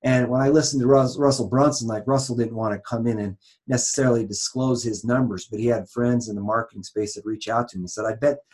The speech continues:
I bet that's not converting very well." And he's like, "Well, why do you ask that?" He doesn't wanna admit it, but he's like, "Why do you ask that?" And they're like, "'Cause it's not the next thing."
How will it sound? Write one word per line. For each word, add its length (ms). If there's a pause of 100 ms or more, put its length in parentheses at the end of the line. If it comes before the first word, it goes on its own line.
(180)
I 80
bet 260
that's 240
not 220
converting 480
very 260
well." 220 (640)
And 80
he's 160
like, 320
"Well, 240
why 200
do 60
you 140
ask 260
that?" 220 (520)
He 120 (140)
doesn't 160
wanna 220
admit 320
it, 100 (100)
but 80
he's 120
like, 180
"Why 160
do 80
you 120
ask 300
that?" 200 (340)
And 360
they're 140
like, 260 (300)
"'Cause 220
it's 180
not 160
the 60
next 340
thing." 320